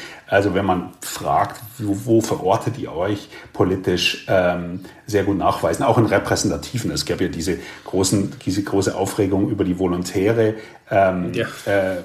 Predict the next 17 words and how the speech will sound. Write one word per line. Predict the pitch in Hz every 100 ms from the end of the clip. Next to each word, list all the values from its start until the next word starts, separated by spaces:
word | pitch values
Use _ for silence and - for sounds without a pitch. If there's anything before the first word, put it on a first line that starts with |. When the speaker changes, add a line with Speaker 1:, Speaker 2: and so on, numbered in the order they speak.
| -
Speaker 1:
bei | 95 92
der, | 92 90
Speaker 2:
Der | 90 -
Speaker 1:
äh, | 135
bei | -
der | 139 123
Speaker 2:
A |
R | 95
D, |
Speaker 1:
A | 101
R |
D | 117 123
Speaker 2:
ja. |
Speaker 1:
und | 117 107 113
Speaker 2:
Mhm. |
Speaker 1:
beim | 95 90
Deutschlandradio. | 110 123 117 113 104 101 104 110 110